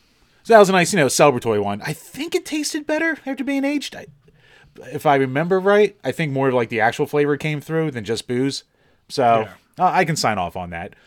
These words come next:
Speaker 1: But yeah, now you can get them at, like, fucking Acme. So there's nothing
Speaker 2: Yeah.
Speaker 1: special about them anymore.
Speaker 2: Well, that's what pissed me off is when we did that waiting for it, and then I was at Weiss one time and they were just there. I was like, uh, "Can I just buy them?" They're like, "Oh yeah." Like, nobody knows they're here. I was like, "What?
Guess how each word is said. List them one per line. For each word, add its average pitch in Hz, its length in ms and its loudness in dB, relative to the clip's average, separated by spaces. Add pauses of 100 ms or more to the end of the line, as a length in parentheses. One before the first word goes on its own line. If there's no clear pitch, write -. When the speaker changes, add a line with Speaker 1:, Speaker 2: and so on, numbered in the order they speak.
(120)
Speaker 1:
But 170 100 2
yeah, 143 140 8
now 131 200 4
you 131 100 2
can 117 140 -12
get 104 160 -4
them 104 120 -10
at, 101 100 -8
like, 90 200 -10
fucking 101 280 -4
Acme. 92 460 -10
So 85 300 -10
there's 131 260 4
nothing 117 180 -4
Speaker 2:
Yeah. 104 40 -10
Speaker 1:
special 98 320 -10
about 87 180 -12
them 101 140 -14
anymore. 95 380 -12
Speaker 2:
Well, 240 180 6
that's 226 240 4
what 165 120 -4
pissed 190 300 -6
me 143 140 -10
off 180 340 -2
is 127 300 -12
when 139 240 -12
we 170 180 -8
did 175 220 -6
that 165 260 -4
waiting 139 460 -10
for 214 280 -6
it, 226 140 -8 (480)
and 147 180 -6
then 156 200 0
I 143 100 -2
was 165 160 -4
at 139 140 -4
Weiss 123 360 -10
one 175 140 -10
time 180 300 -8
and 123 80 -12
they 123 80 -10
were 127 100 -12
just 120 280 -14
there. 120 380 -10 (160)
I 147 80 -12
was 139 120 -6
like, 131 200 -8
uh, 160 100 -6 (360)
"Can 135 160 -16
I 139 120 -6
just 180 300 -14
buy 120 220 -10
them?" 233 300 -14 (120)
They're 202 120 -16
like, 185 100 -12 (340)
"Oh 311 140 -6
yeah." 359 280 -4 (160)
Like, 139 140 -10
nobody 196 280 -6
knows 165 260 -4
they're 131 120 -10
here. 147 240 -8
I 98 40 -20
was 107 100 -18
like, 123 100 -16
"What? - 160 -10